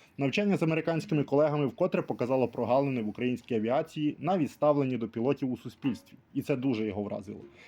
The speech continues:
Надалі Андрій намагався зробити все, щоб таке точне ставлення було до пілотів і в Україні. У зв'язку з траблами радянської системи спротив старших офіцерів Андрій покинув службу у дві тисячі двадцять першому році.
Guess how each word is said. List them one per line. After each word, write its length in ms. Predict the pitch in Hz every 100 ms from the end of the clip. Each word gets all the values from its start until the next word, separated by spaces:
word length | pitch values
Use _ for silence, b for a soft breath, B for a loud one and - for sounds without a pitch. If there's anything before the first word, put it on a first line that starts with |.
| B
Надалі 320 | 135 131 190 180
Андрій 240 | 160 170
намагався 500 | 160 147 156 147 147
зробити 360 | 143 139 139 120
все, 240 | - 170
щоб 200 | - -
таке 240 | 135 190
точне 380 | 180 170 143 139
ставлення 500 | - 185 185 165 139
було 220 | 113 139
до 100 | 127
пілотів 480 | 110 107 123 135 123 -
і 100 | 185
в 80 | 139
Україні. 540 | 104 113 107 101 104 - _ _ _ _ _ _ _ b b -
У 100 | 147
зв'язку 340 | 123 170 - 208
з 40 |
траблами 460 | - 170 147 135 131
радянської 500 | 123 131 120 127 117
системи 500 | 117 - 190 185 147
спротив 440 | - 170 165 117
старших 440 | - 127 - -
офіцерів 540 | - - - 208 165 135
Андрій 280 | 117 143 -
покинув 440 | 120 - 202 143
службу 380 | - 156 123 131
у 100 | 120
дві 160 | 104
тисячі 380 | 110 156 151 135
двадцять 440 | 107 117 - 113 -
першому 420 | 120 - 117 110
році. 320 | 110 -